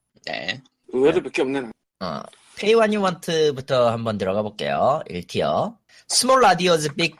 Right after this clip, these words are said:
Speaker 3: 텔레비전즈가 있고요. 웨이스티드. 그리고 웨스테라도, 더블 배럴드랑 볼가르 더 바이킹이요.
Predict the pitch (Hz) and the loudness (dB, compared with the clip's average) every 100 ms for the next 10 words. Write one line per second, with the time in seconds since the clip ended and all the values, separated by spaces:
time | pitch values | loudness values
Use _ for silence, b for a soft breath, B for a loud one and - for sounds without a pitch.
0 | _ - 160 185 147 135 120 110 104 98 | _ -2 -2 -2 -2 -2 -2 -4 -2 0
1 | 87 92 85 139 240 _ _ _ _ - | -2 -2 0 0 -2 _ _ _ _ -2
2 | 120 226 - 139 101 101 - _ _ _ | 0 0 -2 -2 0 0 -2 _ _ _
3 | _ - - _ 135 123 107 113 110 113 | _ -20 -20 _ -12 -10 -4 0 4 4
4 | 113 110 B B B B _ - - - | 2 -2 B B B B _ 0 0 2
5 | - 165 139 101 85 - _ - 123 127 | 4 6 6 4 -2 -6 _ -20 -4 -2
6 | 139 160 127 135 131 113 98 87 73 57 | -2 -2 2 4 4 2 0 -4 -6 -8
7 | - _ - - 98 139 226 254 _ _ | -14 _ -20 -16 2 4 4 2 _ _
8 | _ 127 139 135 160 170 175 170 170 175 | _ 2 2 2 4 6 6 4 4 4
9 | 147 139 127 120 113 - 92 85 | 2 2 4 4 2 -6 -10 -12